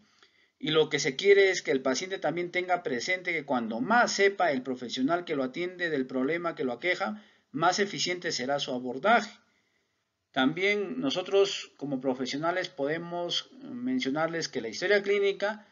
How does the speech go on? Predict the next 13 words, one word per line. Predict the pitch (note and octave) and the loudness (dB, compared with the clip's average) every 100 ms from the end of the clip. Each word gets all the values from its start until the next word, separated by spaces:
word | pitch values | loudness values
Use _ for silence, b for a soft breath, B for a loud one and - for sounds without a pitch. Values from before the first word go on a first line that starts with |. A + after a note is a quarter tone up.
| b b b b _ | b b b b _
es | D3+ D3+ | -2 0
un | F#3+ | 0
documento | F#3 F3 D3+ E3+ F3+ F#3+ F3+ | 0 0 0 0 2 0 0
que | E3 | -2
constantemente | C3 B2 B2+ G3 G3 E3 F3+ F#3 F#3 F#3 F#3 | -2 -2 0 0 0 -2 0 -2 -2 -4 -2
va | C#3+ D#3 | 2 2
a | |
ser, | D3 F3+ F#3 F#3 | 2 0 2 2
eh, | C#3 B2+ A#2+ A#2 A2+ A2+ A2 A2 A2 G#2+ G#2+ G#2+ | 2 0 0 -2 -4 -8 -8 -12 -14 -12 -10 -6
de | G#2+ A#2+ | -6 -4
repente, | B2+ B2+ E3 F3 E3 D#3+ D3+ C3 B2 b b b b b _ _ _ | -6 -4 -4 -4 0 2 4 2 -2 b b b b b _ _ _
eh, | - B2+ B2+ B2 B2 A#2+ | 2 4 6 4 2 -2
modificado | A#2 C#3 E3 D#3 B2+ C3 B2 D#3+ E3 E3 F3+ G#3+ | -2 0 2 2 -2 -4 2 4 4 2 -2 -4